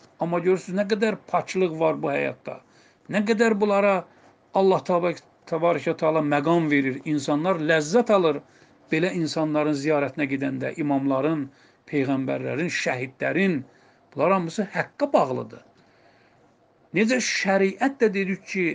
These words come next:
şər, şəriət, ayn hərfi ilə, yəni bir zülal, bir insana qüdrət verən, insana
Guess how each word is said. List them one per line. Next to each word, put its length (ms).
şər, 800
şəriət, 1120
ayn 300
hərfi 440
ilə, 200
yəni 360
bir 220
zülal, 800
bir 280
insana 600
qüdrət 460
verən, 320
insana 500